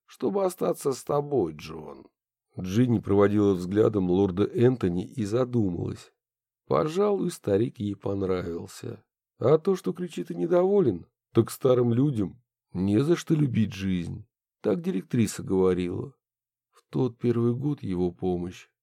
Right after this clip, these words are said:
оказалась неоценима, тихо подтвердил дядя Джон. А сейчас я и понятия не имею, как бы справлялся без него. Свой человек в доме — лучший залог спокойного сна. Что? Вдруг склонился к племяннице Джон.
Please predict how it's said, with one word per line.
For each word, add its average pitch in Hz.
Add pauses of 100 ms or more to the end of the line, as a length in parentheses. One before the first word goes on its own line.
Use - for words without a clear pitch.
оказалась 110
неоценима, 107 (580)
тихо 127
подтвердил 95
дядя 95
Джон. 87 (400)
А 107
сейчас 131
я 90
и 92
понятия 143
не 95
имею, 87 (180)
как 185
бы 170
справлялся 165
без 87
него. 87 (180)
Свой 117
человек 104
в 90
доме — 104 (240)
лучший 151
залог 135
спокойного 139
сна. 87 (220)
Что? 139 (460)
Вдруг 95
склонился 92
к -
племяннице 104
Джон. 90